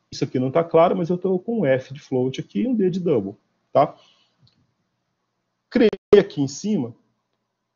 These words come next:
a, o meu type generic. Então, coloquei aqui, ó, a macro, que eu acabei de criar lá embaixo, type generic.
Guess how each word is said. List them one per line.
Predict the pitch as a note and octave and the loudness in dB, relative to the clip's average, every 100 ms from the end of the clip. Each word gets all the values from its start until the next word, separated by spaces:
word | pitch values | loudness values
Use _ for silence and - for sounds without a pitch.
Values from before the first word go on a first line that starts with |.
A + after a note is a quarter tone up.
| - | -8
a, | D#3+ D#3 D#3 D3+ | 0 2 2 2
o | |
meu | D#3+ F3+ | 2 0
type | D#3+ C#3+ | 0 -2
generic. | F#3+ E3 A#2 G#2+ - | -2 0 0 -4 -10
Então, | C#3+ F3+ | -8 -4
coloquei | F#3+ E3+ C#3+ | -4 -4 -4
aqui, | C3 - | -6 -4
ó, | A2+ G#2+ | -2 -2
a | |
macro, | B2 C3+ - G#3 | -2 -4 -4 -10
que | - | -12
eu | B2+ | -10
acabei | B2+ A#2+ | -6 -6
de | A#2+ | -8
criar | - C3 | -4 -2
lá | C#3+ | -2
embaixo, | D3 C#3 E3 - | 0 0 0 -4
type | A2+ A2+ | -6 -6
generic. | B2+ A#2+ C3+ - | -8 -4 -4 -6